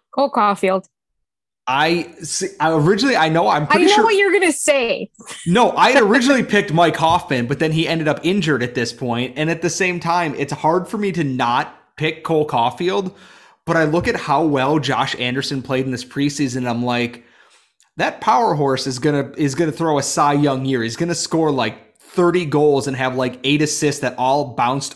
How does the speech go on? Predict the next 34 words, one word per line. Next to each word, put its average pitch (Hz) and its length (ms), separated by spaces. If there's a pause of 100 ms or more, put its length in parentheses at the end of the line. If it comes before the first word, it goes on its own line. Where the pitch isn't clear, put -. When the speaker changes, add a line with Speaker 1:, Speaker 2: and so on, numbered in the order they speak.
Speaker 2:
off 127 240
of, 131 120
like, 127 200
his 123 180
skate 135 400
going 123 280
into 127 200
the 120 120
zone 120 300
that - 160
count. 123 460 (720)
I, 147 640 (440)
I, 151 100
I - 40
am 156 260
gonna 165 180
pick 151 300
Caulfield 123 520
here 123 180
for 120 140
right 117 240
now, 113 220
just 117 220
because 123 200
Hoffman 127 440
is 120 120
not 120 380
healthy 120 400
to 120 160
start - 580
the 160 140
season, 175 540
and 123 240
that's 120 500